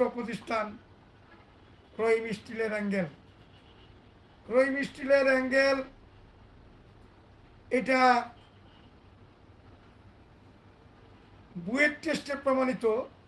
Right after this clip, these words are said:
এটার যে পিএসআই সচরাচর অন্য কোনো কোম্পানি এই ধরনের পিএসআই আসে না। অ্যাঙ্গেল দ্বারা আপনারা যারা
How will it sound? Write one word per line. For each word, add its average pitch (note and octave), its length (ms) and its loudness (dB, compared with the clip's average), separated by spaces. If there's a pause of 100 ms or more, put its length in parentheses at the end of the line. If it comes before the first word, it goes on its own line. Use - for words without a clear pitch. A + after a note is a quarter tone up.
(1300)
এটার C4+ 220 0 (100)
যে C4+ 80 -2 (120)
পিএসআই A#3+ 520 0 (1900)
সচরাচর C4 640 0 (1000)
অন্য C4 140 -2 (160)
কোনো B3 140 -2 (120)
কোম্পানি A#3 360 -4 (2000)
এই C4+ 140 -2
ধরনের B3+ 300 4 (100)
পিএসআই A3+ 480 -2 (1160)
আসে G#3 280 -4
না। B3+ 80 -4 (1700)
অ্যাঙ্গেল C#4 440 4
দ্বারা C#4+ 180 4 (100)
আপনারা C4 340 0
যারা B3 200 2